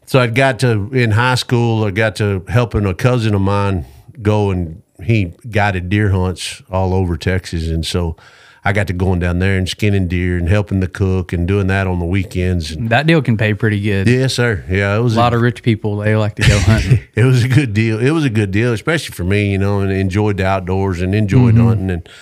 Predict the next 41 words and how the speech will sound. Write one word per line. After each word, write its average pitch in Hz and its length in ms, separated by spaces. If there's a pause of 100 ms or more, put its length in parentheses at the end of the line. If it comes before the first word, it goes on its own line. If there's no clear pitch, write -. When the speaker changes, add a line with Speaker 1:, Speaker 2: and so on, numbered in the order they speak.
(440)
Speaker 1:
got 117 180
to 101 60
be 107 180
around 104 320
those 101 160
guys 98 360
that 87 120
did 101 160
it 85 100
for 98 140
a 90 80
living 98 420
and 85 240 (280)
got 107 160
to 92 60
be 104 180
around 98 360
guys 95 360
that 87 200
paid 117 360
for 101 240
it 98 100
to 104 80
go 95 260
do 117 300
Speaker 2:
Mm-hmm. 113 160
Speaker 1:
it, 113 40
you 107 60
know. 95 180
And 90 100
so 101 180
that 127 180
was 107 120
cool 107 280
getting 98 200
to 92 80
be 101 200
around 98 260
that. 98 340
And 87 160
then, 85 200